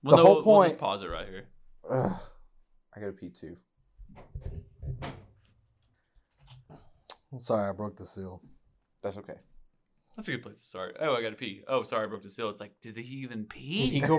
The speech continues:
Speaker 2: pee?
Speaker 3: <laughs>
Speaker 2: Wow.
Speaker 1: <laughs> Did he just
Speaker 2: Anyway.
Speaker 1: pee right here during the podcast?
Speaker 2: <laughs> Anyway, I really wanna get to the end of this 'cause of how bad it is, right?
Speaker 1: Okay, let me
Speaker 3: All right,
Speaker 1: gu-,
Speaker 3: go
Speaker 1: let me
Speaker 3: ahead.
Speaker 1: guess. They die. Screen goes black.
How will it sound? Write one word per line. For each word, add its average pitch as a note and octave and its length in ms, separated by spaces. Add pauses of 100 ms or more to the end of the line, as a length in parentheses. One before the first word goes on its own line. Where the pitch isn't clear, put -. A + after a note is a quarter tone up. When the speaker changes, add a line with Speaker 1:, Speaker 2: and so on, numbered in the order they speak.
Speaker 2:
pee? F3 380
Speaker 3:
<laughs> F#3+ 100
Speaker 2:
Wow. E3 640 (100)
Speaker 1:
<laughs> G3 100
Did A3 140
he G3 120
just D3 180
Speaker 2:
Anyway. C3+ 240
Speaker 1:
pee F#3 100
right D#3+ 300
here E3+ 160
during E3+ 220
the D#3 80
podcast? E3 720
Speaker 2:
<laughs> - 40
Anyway, F#3+ 340
I E3 120
really A3 320
wanna G#3+ 220
get G3+ 160
to F#3 100
the F#3+ 160
end F3+ 120
of E3+ 60
this D#3+ 140
'cause D3 160
of D#3+ 60
how D#3 100
bad D3+ 300
it B2 100
is, A2 180
right? C3+ 220
Speaker 1:
Okay, C#3 100
let D#3+ 120
me E3+ 60
Speaker 3:
All - 60
right, - 20
Speaker 1:
gu-, - 60
Speaker 3:
go C3+ 60
Speaker 1:
let B2+ 40
me B2 120
Speaker 3:
ahead. D3+ 40
Speaker 1:
guess. C3 420 (1400)
They B2 180
die. A2 440
Screen - 280
goes A2+ 160
black. F#2+ 480